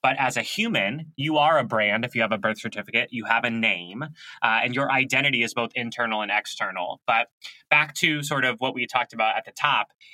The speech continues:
it doesn't matter, you know, you have to find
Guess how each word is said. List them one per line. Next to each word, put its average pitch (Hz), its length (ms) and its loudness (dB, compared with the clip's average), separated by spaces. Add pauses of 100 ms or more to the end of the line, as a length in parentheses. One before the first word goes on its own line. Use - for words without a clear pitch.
(160)
it 147 80 -4
doesn't 165 300 0
matter, 127 460 2 (1080)
you 139 120 0
know, 110 180 0
you 143 160 -2
have 151 100 -2
to 160 100 -2
find 127 380 2